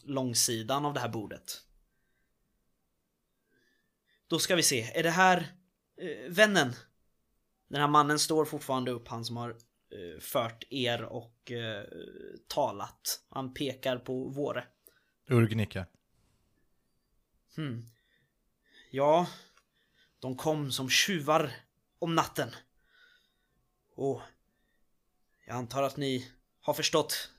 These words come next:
Speaker 1: sammanhanget. Eftersom ni talat så väl om det. De försökte stjäla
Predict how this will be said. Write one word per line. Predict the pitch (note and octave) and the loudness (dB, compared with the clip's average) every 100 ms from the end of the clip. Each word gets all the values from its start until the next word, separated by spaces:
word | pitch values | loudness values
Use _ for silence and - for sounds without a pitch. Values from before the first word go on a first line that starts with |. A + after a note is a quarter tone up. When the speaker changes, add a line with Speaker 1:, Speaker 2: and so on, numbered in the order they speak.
| - | 0
Speaker 1:
sammanhanget. | D#3 - D3 B2+ D3+ D3+ B2+ - - - _ _ _ _ _ _ _ _ _ _ _ _ _ _ _ _ _ _ _ - | 6 6 6 2 0 0 -2 -2 -4 -6 _ _ _ _ _ _ _ _ _ _ _ _ _ _ _ _ _ _ _ -14
Eftersom | D3 C#3 D3 C#3 | -8 -4 -2 0
ni | C#3 B2+ | 0 -2
talat | - F3 D3 C#3+ | 0 6 6 6
så | - | 4
väl | D#3 C#3 B2+ | 4 6 4
om | A#2 | 0
det. | G2+ - - _ _ _ _ _ _ _ _ _ _ _ _ _ _ _ _ _ _ _ _ | -6 -8 -16 _ _ _ _ _ _ _ _ _ _ _ _ _ _ _ _ _ _ _ _
De | B2 | -6
försökte | C3 D3+ D3 | -2 -2 0
stjäla | - D3+ C#3+ D#3 | 4 6 8 6